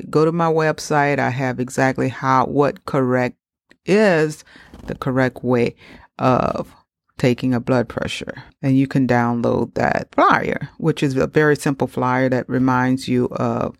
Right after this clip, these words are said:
how to take your blood pressure correctly. And if you go to my YouTube channel, you can see how to measure your arm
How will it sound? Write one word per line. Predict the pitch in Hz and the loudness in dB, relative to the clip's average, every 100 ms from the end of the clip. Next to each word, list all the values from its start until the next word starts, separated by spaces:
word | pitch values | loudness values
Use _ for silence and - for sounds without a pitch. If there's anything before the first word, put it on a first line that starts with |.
| - | -10
how | - 143 131 127 131 131 | -4 0 2 2 2 0
to | - | -4
take | 135 123 123 - | -4 -4 -4 -4
your | |
blood | 120 120 117 | -4 -2 -4
pressure | - 117 117 - - 120 - _ | -4 -6 -6 -6 -8 -8 -12 _
correctly. | - 240 240 233 - - _ | -2 2 2 -2 -6 -14 _
And | 165 | 0
if | 156 139 | 0 0
you | 151 | -2
go | 139 165 | 2 2
to | 170 170 | 2 0
my | 139 | 0
YouTube | 135 196 240 143 | 2 0 0 -4
channel, | - 127 123 | -2 -4 -2
you | 127 135 | -2 -2
can | 139 156 139 | -2 -2 -2
see | 135 - 160 160 151 135 | -4 -4 0 2 2 -2
how | - 143 139 147 151 | -2 0 2 2 0
to | - | -2
measure | 151 135 131 131 123 127 127 - - - | -2 0 0 -2 -4 -6 -8 -16 -12 -2
your | 151 151 - | 0 0 -2
arm | 131 123 120 117 113 | 0 0 0 -2 -6